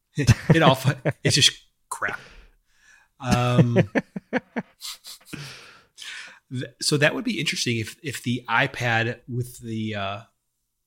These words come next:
Speaker 1: with the, like, Magic Keyboard, if it had that same design, that would be pretty cool. You know, um,
Speaker 2: Yeah. Obviously, keyboard disattached. Obviously.
Speaker 1: Yeah, yeah. I,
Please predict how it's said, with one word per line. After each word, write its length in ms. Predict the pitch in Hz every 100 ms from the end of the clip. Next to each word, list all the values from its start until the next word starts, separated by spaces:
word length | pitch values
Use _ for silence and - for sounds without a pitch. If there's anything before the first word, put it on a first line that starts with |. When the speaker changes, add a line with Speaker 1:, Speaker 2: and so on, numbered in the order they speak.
| _
Speaker 1:
with 260 | 120 113 -
the, 280 | 127 113 -
like, 160 | 117 110
Magic 300 | 120 127 120
Keyboard, 300 | - 123 110
if 60 | 110
it 40 |
had 120 | 113
that 160 | 113 -
same 280 | - 113 107
design, 420 | 104 107 101 101
that 140 | 131
would 80 | -
be 100 | 175
pretty 200 | 156 156
cool. 300 | - 123 - - - -
You 80 | 185
know, 140 | 180
um, 340 | - 131 117 110
Speaker 2:
Yeah. 180 | 110 - - - _ _ _ _ _ _ _ _ _ _ _ _ -
Obviously, 320 | 143 151 135
keyboard 380 | - 131 110 95
disattached. 640 | 98 90 87 - - - - - -
Obviously. 400 | 87 80 107 101
Speaker 1:
Yeah, 80 | 107
yeah. 180 | - 95 - - - - _
I, 60 | -